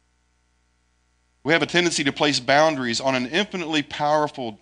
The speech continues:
deity based on our own limitations. You ever think about that? God wants to do something new, and God wants to do something God-sized in your life. God wants to do something new and God-sized here in this community.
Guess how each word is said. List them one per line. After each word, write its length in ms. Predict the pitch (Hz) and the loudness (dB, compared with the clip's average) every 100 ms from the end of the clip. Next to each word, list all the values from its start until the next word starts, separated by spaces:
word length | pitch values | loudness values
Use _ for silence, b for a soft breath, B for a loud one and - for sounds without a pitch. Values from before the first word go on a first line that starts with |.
| _ _ _ _ - | _ _ _ _ -6
deity 340 | 139 147 120 | 0 0 0
based 460 | 107 104 139 135 - | -2 0 0 0 0
on 180 | 123 120 | -2 0
our 180 | 120 120 | 0 -2
own 300 | 123 135 123 | -2 -2 -2
limitations. 880 | 117 110 104 123 113 - - - - _ _ | -2 -4 -6 -6 -6 -6 -12 -20 -20 _ _
You 80 | 120 | -16
ever 60 | 113 | -12
think 180 | 143 120 | -10 -6
about 240 | 117 - | -6 -6
that? 180 | 95 - _ _ _ _ _ _ _ _ _ _ _ _ _ _ _ _ _ _ | -16 -20 _ _ _ _ _ _ _ _ _ _ _ _ _ _ _ _ _ _
God 200 | 135 180 | 4 6
wants 160 | 185 175 | 6 4
to 60 | 156 | 2
do 120 | 165 | 0
something 400 | - 156 147 135 | 0 0 -2 -2
new, 320 | 160 143 113 - B | 0 0 -2 -10 B
and 100 | 127 | 0
God 240 | 139 170 156 | 4 4 4
wants 160 | 156 | 2
to 60 | 135 | 0
do 120 | 135 | -2
something 380 | 127 139 135 107 | 0 -2 -6 -4
God-sized 800 | 120 123 123 - 110 101 98 107 | 2 4 4 0 0 -2 -4 -10
in 80 | |
your 160 | 101 101 | -10 -2
life. 520 | 107 107 85 82 - _ _ _ _ _ _ _ _ _ 127 | 0 0 -2 -10 -20 _ _ _ _ _ _ _ _ _ -4
God 160 | 156 | 0
wants 160 | 165 156 | 0 -2
to 60 | |
do 120 | 135 139 | 0 0
something 400 | - 143 127 123 | 0 -2 -4 -4
new 200 | 139 123 | -2 -2
and 160 | 110 | -4
God-sized 720 | 117 123 139 139 120 104 98 | 0 2 2 0 -2 -2 -4
here 200 | - 135 | -8 -6
in 80 | 120 | -4
this 140 | 110 - | -4 -6
community. 560 | 110 107 113 104 95 | -6 -8 -6 -6 -10